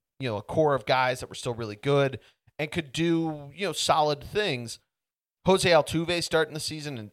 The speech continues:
and has been hurt. He was batting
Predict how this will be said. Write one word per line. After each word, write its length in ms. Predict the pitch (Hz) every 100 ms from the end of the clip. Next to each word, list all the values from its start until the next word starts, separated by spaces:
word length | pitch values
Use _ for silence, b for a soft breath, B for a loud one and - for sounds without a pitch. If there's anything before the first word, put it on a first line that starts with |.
| -
and 80 |
has 140 | 113 104
been 180 | 104 95
hurt. 380 | - 160 170 - _ _ _ _ _ _ _ _ -
He 100 | 120
was 140 | 113
batting 360 | 98 101 98